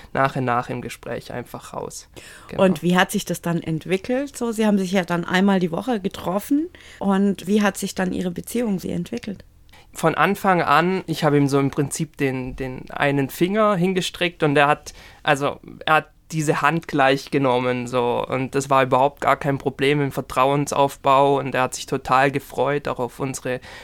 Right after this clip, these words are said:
Speaker 1: Unternehmungen. Und Probleme gab's dann ein bisschen mal im Vertrauensaufbau zur Mutter.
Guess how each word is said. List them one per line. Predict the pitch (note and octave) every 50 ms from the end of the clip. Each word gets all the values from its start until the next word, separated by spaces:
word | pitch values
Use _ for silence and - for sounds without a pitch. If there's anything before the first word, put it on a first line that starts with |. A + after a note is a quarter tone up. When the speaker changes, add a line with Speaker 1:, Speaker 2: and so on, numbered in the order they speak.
| - - -
Speaker 1:
Unternehmungen. | - C3+ C3+ B2+ C3+ B2+ B2+ B2+ C3 C#3 D3+ D3 D3+ D#3 D3 D3+ D3 C#3+ C#3 C#3
Und | - - C3 C3 B2+ B2+ B2 - - - _ _ - -
Probleme | - D#3+ D3 C3+ D3 D#3 E3 F3+ G3 F#3+ E3+
gab's | D#3 D3+ D3+ D3+ - -
dann | E3 D3+ C#3+
ein | C#3+ C#3 C#3+
bisschen | C#3+ D3 D3+ - - D#3 C#3+ C#3
mal | C3+ C3+ C3 C3 B2+ B2+ B2+ - - - -
im | - C#3 C3+ C3+ C3 B2+ B2 B2+ - - - -
Vertrauensaufbau | - - C3+ - - - C#3+ E3 F3 E3+ - - D3+ D3 - - - B2+ B2
zur | B2 - - C3+ C3
Mutter. | D3+ E3+ F#3 F#3 - F#3+ F3+ E3+ E3+ E3 E3 D3+